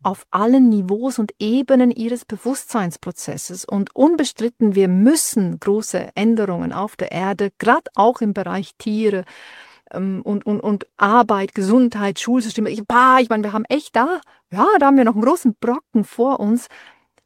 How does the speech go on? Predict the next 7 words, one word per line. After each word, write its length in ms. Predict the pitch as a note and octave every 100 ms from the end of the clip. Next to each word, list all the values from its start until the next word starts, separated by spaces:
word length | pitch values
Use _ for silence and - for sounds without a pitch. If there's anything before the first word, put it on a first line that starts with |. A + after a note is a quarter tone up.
| -
Aber 180 | G#3+
das 220 | A3 B3+ -
immer 440 | B3 C#4 D4 -
in 120 | A#3
die 100 | A3+
Spiritualität 1040 | - - G#3+ - G#3+ G3+ - A#3+ C#4+ C#4 - - - _
mit 260 | A#3 A#3+